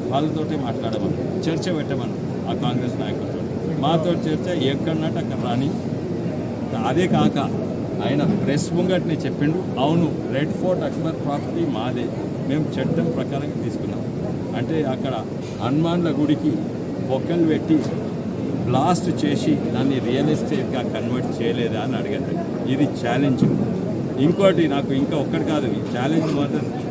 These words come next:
ఇంకోటి, ఒక నేషనల్ న్యూస్ పేపర్ డిబేట్ పిలిచి వస్తే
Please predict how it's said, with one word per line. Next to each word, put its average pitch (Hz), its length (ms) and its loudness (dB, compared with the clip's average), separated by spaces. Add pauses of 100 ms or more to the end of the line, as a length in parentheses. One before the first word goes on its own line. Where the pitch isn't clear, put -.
(220)
ఇంకోటి, 165 420 4
ఒక 139 100 0
నేషనల్ 147 580 0
న్యూస్ 156 220 2
పేపర్ 139 420 0
డిబేట్ 151 260 -2
పిలిచి 135 400 -4
వస్తే 147 220 -2